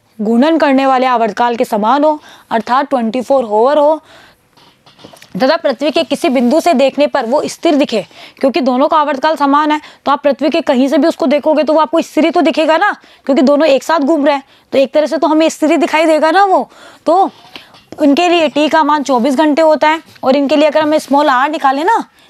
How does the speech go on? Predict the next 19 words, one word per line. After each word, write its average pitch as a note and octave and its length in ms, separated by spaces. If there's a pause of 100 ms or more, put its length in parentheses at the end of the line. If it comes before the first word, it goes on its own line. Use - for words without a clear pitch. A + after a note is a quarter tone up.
(340)
कि C4+ 60
ये C#4+ 140
पृथ्वी D4 300
के D#4+ 120
तल D4 160
से D4+ 100
कितनी C#4 280
दूरी C#4 260
पर C#4 160
है, G#3 140 (280)
ये C4 100
वाला D4+ 260
स्मॉल C#4 280
आर, A3 160 (320)
केंद्र C4+ 300
से D4+ 120
यहाँ B3+ 280
पर A3+ 160 (1080)
ये C4 140